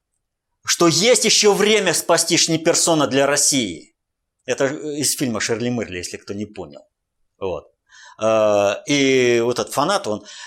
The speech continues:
э, и Соловьёв-то кричал о том, что, ребята, что же вы вообще, ну, ты возьмите туда хотя бы профессионалов, вы что делаете? Вы гробите проект долговременной разработки,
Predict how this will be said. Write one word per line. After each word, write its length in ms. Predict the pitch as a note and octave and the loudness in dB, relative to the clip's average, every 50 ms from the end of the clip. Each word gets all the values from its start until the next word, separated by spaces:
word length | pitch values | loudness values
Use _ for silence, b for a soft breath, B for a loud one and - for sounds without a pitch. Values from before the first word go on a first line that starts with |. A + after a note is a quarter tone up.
| B B B B _ | B B B B _
э, 200 | - B2+ B2+ - - - - | -4 -2 -2 -2 -4 -6 -6
и 80 | D#3+ | -4
Соловьёв-то 560 | C#3 - D3+ D3 D#3 D#3+ F#3 E3+ - - B2+ A#2+ | -2 0 2 2 2 4 2 2 2 -2 -6 -6
кричал 460 | - D3 C#3 C3+ - D3 C3 A#2+ B2 | -4 -8 -6 -4 -2 -2 0 0 0
о 80 | B2+ | -2
том, 320 | - - B2+ G2+ D#2 - _ _ _ _ | -4 -4 -8 -8 -8 -12 _ _ _ _
что, 200 | - - - D3 | -14 -4 0 0
ребята, 400 | D#3 D#3 D#3 D#3 - F3 - - | 2 2 2 2 0 0 0 -2
что 340 | - - - - F3 F3 D#3+ | -4 -4 0 2 2 2 4
же 120 | C#3+ C#3+ D3+ | 2 0 0
вы 500 | D#3 D#3 D#3 D#3 D#3 D3+ C#3+ C#3 D#3 D3 | 0 0 0 0 0 -4 -8 -10 -2 0
вообще, 460 | G3 - - - - F3+ B2 G#2 - - | 0 0 2 0 2 2 0 0 -2 -4
ну, 100 | C3+ C3+ | -6 -4
ты 160 | - E3+ D3+ | -2 -4 -6
возьмите 520 | B2+ - - D#3 D#3+ - F#3+ F#3 - E3+ | -4 -2 -2 0 0 0 -2 -2 -2 -2
туда 220 | D#3+ E3 D3+ F3+ D3+ | -4 -2 -2 -2 -2
хотя 240 | - D#3+ - F3 | -2 -2 -2 -2
бы 100 | D#3+ - | -4 -2
профессионалов, 840 | - F3 E3 - E3+ E3 - - E3+ E3+ F#3 F#3 F3 D#3+ B2 G2+ A2 | -2 -2 -2 -2 0 0 0 2 2 0 2 2 2 0 0 0 0
вы 80 | D3+ | 0
что 200 | D3 - - F#3 | 0 2 2 2
делаете? 580 | E3+ - - F#3+ G#3+ F#3 D#3 A#2+ G2+ - - G2+ | 0 2 0 0 2 2 0 -2 -2 -6 -10 -12
Вы 180 | G2 - F3 - | -2 0 0 0
гробите 680 | - F3 E3 E3 F#3 G3 G3+ F#3+ D#3 F#3+ F3+ - F3 | 2 0 2 4 6 6 4 4 2 0 -2 -2 -4
проект 640 | - - C#3 C#3+ D#3 D#3+ F3 G3 G#3 F#3+ - - B B B B B | -4 -2 -2 0 2 2 2 2 2 0 -2 -6 B B B B B
долговременной 1080 | C3 E3+ E3+ D#3+ F3 F3+ E3+ E3+ D#3+ E3 F#3 G3 G3+ G3+ G3 F#3+ F#3+ G3 G3 F#3+ G3 F3 | 0 0 2 2 2 2 2 2 2 2 2 2 2 0 -2 -2 -2 -2 0 2 2 2
разработки, 760 | E3+ F3+ D#3 E3+ F3 F#3+ E3 D#3+ G3+ G#3 F3+ - - A2+ | 2 2 2 2 0 0 2 2 2 2 2 2 -2 -6